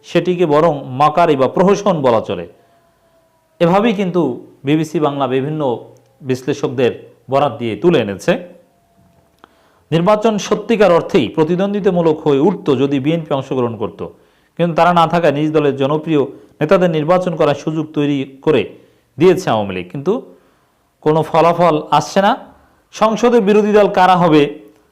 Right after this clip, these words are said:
সংসদে বিরোধী দল জাতীয় পার্টি হবে না এবার অন্য কাউকে বানানো হবে, সেটা রহস্য থাকলো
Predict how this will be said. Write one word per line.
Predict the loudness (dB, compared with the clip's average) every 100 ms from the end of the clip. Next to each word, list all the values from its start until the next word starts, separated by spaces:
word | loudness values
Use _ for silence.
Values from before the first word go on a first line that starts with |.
| _ _
সংসদে | -2 0 2 4
বিরোধী | 4 4 4
দল | 2 4
জাতীয় | 0 0 0
পার্টি | 2 4
হবে | 2 2
না | 0
এবার | 0 2 0
অন্য | -2 0
কাউকে | 2 2 2
বানানো | 2 4 2
হবে, | 2 0 -2
সেটা | -2
রহস্য | 0 0 -2 -4
থাকলো | -4 -4 -8 -10